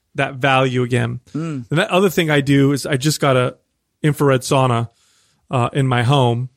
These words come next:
Speaker 1: and in the sauna, it kind of forces me to sit still
Speaker 2: Yep.
Speaker 1: for thirty minutes and have nothing to do but sit there with myself. And so I sit there and I close my eyes, and my goal is to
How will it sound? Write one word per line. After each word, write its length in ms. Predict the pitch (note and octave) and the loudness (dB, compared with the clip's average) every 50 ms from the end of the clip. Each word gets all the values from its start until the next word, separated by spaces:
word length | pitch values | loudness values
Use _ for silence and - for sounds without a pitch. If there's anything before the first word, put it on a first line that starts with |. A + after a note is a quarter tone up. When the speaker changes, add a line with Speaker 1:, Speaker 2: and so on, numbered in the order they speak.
| _ _ _ _ _ _ _ | _ _ _ _ _ _ _
Speaker 1:
and 380 | - D3+ C#3 C3+ C3 C3 C3+ C#3+ | -2 0 2 2 2 2 0 -2
in 240 | - F3 D#3 D#3 D3+ | -2 -2 0 0 0
the 60 | D3 | 0
sauna, 560 | C3 - - D#3 D#3 D#3+ D3 C3+ B2+ B2 C3+ - | -2 -2 0 0 2 2 2 0 0 -2 -2 -4
it 120 | D#3 - - | -6 -6 -4
kind 200 | - D3 C#3+ C#3 | -2 0 0 0
of 60 | - | 0
forces 340 | - E3+ D#3+ D3 - - D3 | 2 2 2 2 0 -2 -2
me 100 | C#3 C#3 | -2 -2
to 60 | C3 | -4
sit 200 | - - D#3+ C#3+ | -2 -4 -6 -6
still 500 | - - - E3+ E3 C#3 B2 A#2+ - - _ | -6 -2 2 2 4 4 2 0 -2 -8 _
Speaker 2:
Yep. 340 | - C3+ C#3 D#3 - - _ _ | -6 -4 -2 -2 -4 -6 _ _
Speaker 1:
for 180 | - D3+ C3+ B2+ | 0 0 0 0
thirty 340 | - - E3+ D#3 D3 D3+ D3 | 0 0 0 2 2 2 0
minutes 520 | D3 D3+ D3+ C#3 C#3 D3 - - - - - _ _ _ _ _ _ _ | 2 2 2 2 0 0 -2 -8 -12 -12 -14 _ _ _ _ _ _ _
and 300 | - C#3 C3 C3+ C3 C3+ | -2 -2 0 0 -2 -2
have 220 | - B2+ C3+ C#3 C#3 | -2 -2 -2 -2 0
nothing 460 | C#3+ D3 D3 C#3+ - D3 C3+ C3+ C3+ C3 | 0 0 -2 0 -2 -2 -2 -2 -4 -4
to 100 | D3 C#3 | -4 0
do 280 | C3 D#3+ E3+ D3+ C#3+ | 2 2 4 4 2
but 280 | C3 C#3+ C#3 C#3 - _ _ | 2 0 -2 -2 -4 _ _
sit 260 | - - - D3 C#3+ - | -14 -4 -4 -4 -2 0
there 300 | C#3 C3 B2+ C3 C#3 - | 0 0 0 -2 -4 -6
with 200 | - C#3 C3 - | -8 -10 -6 -4
myself. 480 | C#3 C3 B2+ - G#3 F#3+ C#3 C3 - - _ | -4 -4 -2 0 0 -2 -2 -4 -6 -10 _
And 120 | D#3 C#3 | -12 -8
so 140 | - - C#3 | -2 0 0
I 60 | C3 | 0
sit 240 | B2 - D#3 C#3+ - | 0 0 -2 -2 0
there 220 | C#3+ C3+ C3 D3 D3 | 0 0 2 2 0
and 120 | C3+ B2+ | 0 0
I 220 | B2 B2 B2 A#2 - - _ _ _ _ _ _ | 0 0 0 -2 -4 -8 _ _ _ _ _ _
close 300 | _ - E3 E3 E3+ D3 D3 | _ 0 2 2 2 2 0
my 320 | D3+ D3+ C#3+ C3+ C3 C3 | 0 0 2 2 2 2
eyes, 280 | C#3 D#3+ F#3 F3 - - _ _ _ _ _ _ _ _ _ - | 2 0 0 -2 -6 -12 _ _ _ _ _ _ _ _ _ -6
and 220 | D#3 C#3+ C#3+ C#3+ | -4 -2 -2 0
my 120 | C#3 C#3 C3+ | 0 0 0
goal 320 | C3 C3+ C3+ C3+ C#3 C#3 | 2 2 2 4 4 2
is 140 | C3+ - - | 0 -2 -4
to 580 | - - D3 C#3 C3+ C3 C3 C3 B2+ B2 B2+ - | -4 -2 0 2 2 2 2 2 2 0 -2 -6